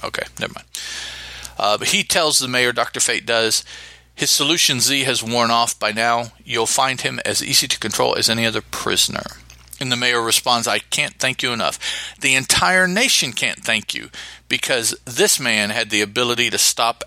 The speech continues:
at nothing and our narration to finalize the story. But iron bars cannot a prison make." For the clever Mister Who, follow Doctor Fate as he fights this crime czar in every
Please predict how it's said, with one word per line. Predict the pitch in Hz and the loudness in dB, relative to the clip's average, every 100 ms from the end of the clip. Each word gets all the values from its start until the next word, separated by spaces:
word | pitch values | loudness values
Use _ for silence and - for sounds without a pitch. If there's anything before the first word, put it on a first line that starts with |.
| - | -2
at | 120 120 - - - | -2 0 -4 -10 -16
nothing | 107 110 113 131 - 90 71 65 - - - - - - | -10 -8 -2 -2 -2 -4 -6 -10 -20 -20 -20 -20 -20 -4
and | 117 | 0
our | 113 | 0
narration | 113 113 113 110 - 110 | 2 2 2 4 2 0
to | - 104 98 98 - | 0 0 -2 -8 -6
finalize | - 117 107 104 101 101 - | 0 0 2 2 4 4 2
the | - | 2
story. | - 113 104 | 2 4 0
But | 98 156 139 - - | 0 0 2 0 -2
iron | 131 135 147 135 | 0 2 2 0
bars | 123 123 107 95 - - - | 4 4 4 2 0 0 -4
cannot | - 113 110 131 | -4 -2 -2 -4
a | |
prison | - 123 110 110 | -6 -4 -2 -2
make." | 120 127 - | -2 -2 -2
For | 127 | -2
the | 117 | -2
clever | - 156 151 | 0 0 0
Mister | 151 160 - 135 | 0 0 0 0
Who, | - 190 104 - - - - - - _ _ _ _ - | 0 -2 -6 -14 -16 -16 -20 -20 -20 _ _ _ _ -14
follow | - 190 208 143 | 0 2 2 2
Doctor | 127 120 131 | 0 0 2
Fate | 131 127 | 2 2
as | - - | 2 2
he | 143 | 4
fights | - 139 139 - - - | 2 2 2 0 0 -2
this | 127 - | 0 0
crime | - - 147 147 131 | 0 0 2 2 2
czar | 127 113 113 113 | 4 4 4 2
in | - 127 120 | 2 0 0
every | 147 160 165 185 185 | 0 0 0 0 0